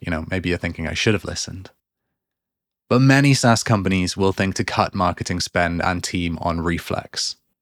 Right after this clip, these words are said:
However, smart SaaS companies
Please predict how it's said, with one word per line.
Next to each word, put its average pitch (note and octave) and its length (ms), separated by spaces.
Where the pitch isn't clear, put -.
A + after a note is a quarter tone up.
However, G#2+ 400
smart B2+ 500
SaaS G2+ 300
companies E2+ 680